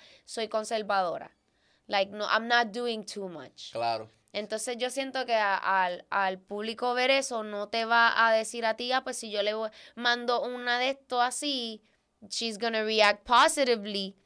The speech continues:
Speaker 1: como a lo mejor otras artistas que están en posiciones comprometedoras, desnudas, enseñando aquí y allá, pues ya eso te abre la puerta a cualquier persona decir, "Pues a ella le va a gustar eso".
Speaker 2: Sí, si sube esto, exacto, yo le envío
Speaker 1: Si
Speaker 2: esta
Speaker 1: sube
Speaker 2: cosa,
Speaker 1: eso es
Speaker 2: pues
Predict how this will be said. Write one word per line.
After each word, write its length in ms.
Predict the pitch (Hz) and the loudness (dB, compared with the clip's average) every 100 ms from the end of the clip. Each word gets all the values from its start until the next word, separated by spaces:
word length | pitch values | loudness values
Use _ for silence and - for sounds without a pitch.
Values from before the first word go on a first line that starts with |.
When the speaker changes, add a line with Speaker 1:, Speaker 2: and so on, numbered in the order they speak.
| _ - - _ | _ -20 -20 _
Speaker 1:
como 220 | 240 220 | 0 0
a 40 | 202 | 0
lo 140 | 202 | 0
mejor 280 | 202 202 196 | -2 -8 -6
otras 240 | 196 208 202 | -4 -2 -2
artistas 600 | 208 208 220 214 240 233 | -2 -6 -16 -4 -4 -4
que 120 | 233 | -8
están 600 | 226 208 202 190 180 - _ _ _ | -2 -2 -2 -10 -14 -18 _ _ _
en 140 | 196 196 | -10 -4
posiciones 640 | 214 202 196 208 202 208 | -4 -4 -6 -4 -4 -2
comprometedoras, 1300 | 220 208 202 196 196 185 180 247 262 247 240 226 226 | -4 0 0 2 0 2 6 6 6 6 6 4 2
desnudas, 1000 | 214 202 202 233 254 247 233 226 214 208 - - - | -2 -4 -4 -8 -6 -2 2 4 6 4 0 -18 -8
enseñando 600 | 226 220 220 208 202 208 | -8 -6 -6 -4 0 0
aquí 220 | 214 247 | 0 0
y 20 | |
allá, 260 | 233 262 294 | 0 2 0
pues 160 | 262 214 | 0 0
ya 260 | 220 220 | 4 4
eso 200 | 269 294 | 4 -2
te 120 | 285 | 2
abre 300 | 240 233 254 | 4 4 2
la 160 | 262 262 | 0 -2
puerta 640 | 262 311 - 262 233 214 | 0 -4 -2 -2 0 0
a 60 | 196 | -2
cualquier 480 | 196 196 190 208 202 | -2 -4 -4 -8 -6
persona 400 | 240 240 269 254 | -8 -8 -8 -8
decir, 220 | 254 220 | -8 -12
"Pues 140 | 190 170 | -10 -8
a 40 | |
ella 120 | 151 | -6
le 100 | 143 | -6
va 60 | 139 | -6
a 40 | |
gustar 440 | 143 143 _ 160 156 | -8 -12 _ -6 -4
eso". 280 | 196 339 415 | -6 -8 -12
Speaker 2:
Sí, 100 | 160 | -12
si 100 | 185 | -12
sube 420 | 139 127 135 131 | -8 -2 0 0
esto, 220 | 147 147 180 | -2 -6 -6
exacto, 360 | 151 151 135 | -6 -6 -8
yo 100 | 127 | -6
le 40 | 127 | -6
envío 220 | 139 151 | -6 -4
Speaker 1:
Si 80 | 262 | 0
Speaker 2:
esta 100 | 254 | 4
Speaker 1:
sube 220 | 262 254 269 | 6 8 6
Speaker 2:
cosa, 40 | |
Speaker 1:
eso 120 | 330 | 6
es 40 | |
Speaker 2:
pues 100 | 370 | 4